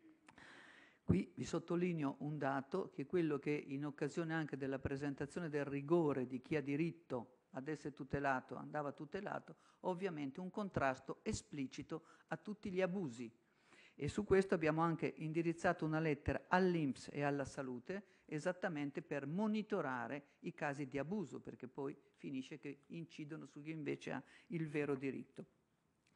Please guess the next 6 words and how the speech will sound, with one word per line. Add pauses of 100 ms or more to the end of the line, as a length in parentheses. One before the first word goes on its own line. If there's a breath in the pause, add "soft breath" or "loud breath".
(440 loud breath)
E
abbiamo
anche
recentemente
costituito
l'osservatorio.